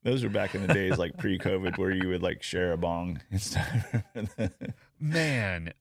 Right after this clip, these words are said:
Speaker 2: what,
Speaker 1: Yeah.
Speaker 2: uh, yeah, dude, how do you be a covid conscious person and smoke weed? I mean, weed is a social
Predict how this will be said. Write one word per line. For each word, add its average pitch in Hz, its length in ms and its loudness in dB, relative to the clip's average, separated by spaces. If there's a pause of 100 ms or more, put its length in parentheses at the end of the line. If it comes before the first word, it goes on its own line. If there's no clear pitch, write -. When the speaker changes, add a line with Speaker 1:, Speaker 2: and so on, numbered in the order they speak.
Speaker 2:
what, 131 220 0
Speaker 1:
Yeah. 101 180 2
Speaker 2:
uh, 92 420 -2
yeah, 202 500 0
dude, 156 400 -2
how 214 200 2
do 277 80 -2
you 214 180 0
be 156 320 -2
a 135 120 0
covid 156 520 0
conscious 143 480 0
person 127 600 -2
and 147 440 -4
smoke 131 320 -4
weed? 143 360 -2
I 95 60 2
mean, 113 180 0
weed 185 180 -4
is 214 120 -2
a 107 60 0
social 135 680 0